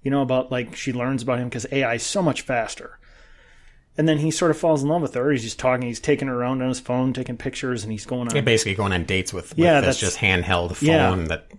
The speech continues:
Speaker 2: is a person, uh, A I personality.
Speaker 1: But it was, she, he, she was really sort of,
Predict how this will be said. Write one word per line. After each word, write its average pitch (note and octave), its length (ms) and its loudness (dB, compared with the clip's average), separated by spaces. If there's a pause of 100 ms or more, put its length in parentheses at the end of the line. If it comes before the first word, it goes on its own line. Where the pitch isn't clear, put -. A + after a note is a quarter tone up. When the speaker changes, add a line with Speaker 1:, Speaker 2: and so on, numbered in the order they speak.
Speaker 2:
is - 140 -8
a - 40 -6
person, F2+ 440 -6
uh, G2 180 -4
A F#2+ 120 2
I E2+ 120 0
personality. E2 600 -10
Speaker 1:
But E3+ 120 6
it D#3+ 120 -2
was, E3+ 120 -2 (140)
she, F3 300 0
he, E3+ 180 2
she F3+ 220 0
was D#3 260 2
really E3 240 4
sort D3+ 280 4
of, A#2+ 320 2